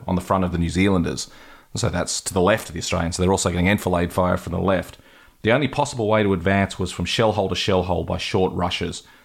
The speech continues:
To add to our difficulties, there was a thick belt of wire immediately in front of us, which had very few gaps in it.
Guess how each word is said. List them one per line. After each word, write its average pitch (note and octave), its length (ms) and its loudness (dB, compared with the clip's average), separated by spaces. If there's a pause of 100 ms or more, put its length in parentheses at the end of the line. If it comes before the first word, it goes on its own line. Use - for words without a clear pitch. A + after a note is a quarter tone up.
(120)
To F#2+ 140 0
add A2 160 4
to A2 100 0
our F#2+ 80 0
difficulties, F2+ 680 -2
there F2+ 80 -2
was F2 120 -2
a F2+ 40 -10
thick - 300 -4
belt G2+ 200 2
of F2+ 140 -2
wire F#2 340 4
immediately F2+ 500 2
in F2 80 -2
front G#2 280 0
of F2+ 100 -2
us, - 280 -6 (400)
which - 140 -4
had F2+ 140 0
very G#2 280 4
few F#2 180 0
gaps F#2+ 400 2
in F2 80 -2
it. - 160 -8